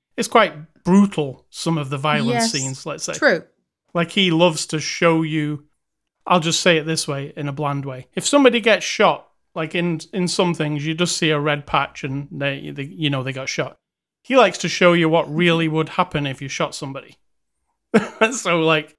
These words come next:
Speaker 2: Kind of,
Speaker 1: and then
Speaker 2: yes.
Speaker 1: you're kinda looking at it going, "Oh, wow, that's
Speaker 2: Ugh.
Speaker 1: really, is that over the top or is that really how it looks?"
Speaker 2: Exactly.
Speaker 1: I feel like that's really how it looks, and he's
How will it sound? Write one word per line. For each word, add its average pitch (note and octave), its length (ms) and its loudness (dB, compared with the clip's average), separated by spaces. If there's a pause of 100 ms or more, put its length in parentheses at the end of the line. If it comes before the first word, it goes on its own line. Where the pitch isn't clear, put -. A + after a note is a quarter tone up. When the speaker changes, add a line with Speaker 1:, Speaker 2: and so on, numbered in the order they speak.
(140)
Speaker 2:
Kind A#3 360 0
of, E3 200 -4
Speaker 1:
and F3+ 160 4
then G3 140 6
Speaker 2:
yes. F#3 60 4
Speaker 1:
you're F3 120 0
kinda E3 240 2
looking D#3+ 300 0
at C#3+ 80 -4
it C#3 100 -8
going, C#3+ 300 -6
"Oh, F#3+ 160 -2
wow, D#3+ 320 0
that's D#3 220 -2
Speaker 2:
Ugh. C#3 140 -6
Speaker 1:
really, D#3+ 380 -2
is D#3+ 120 -6
that G3+ 100 2
over A3 240 4
the E3 80 2
top G#3+ 260 2
or C#3+ 140 0
is C#3 140 -4
that D#3 200 0
really C#3+ 460 -4
how C3 180 -8
it C3+ 120 -14
looks?" - 440 -14 (140)
Speaker 2:
Exactly. D3+ 460 -4
Speaker 1:
I - 20 -4
feel G3+ 180 4
like E3 180 4
that's D#3 220 0
really D#3 340 0
how C#3 200 -4
it C3+ 80 -8
looks, C3+ 280 -8
and C#3+ 80 -2
he's C#3 300 -6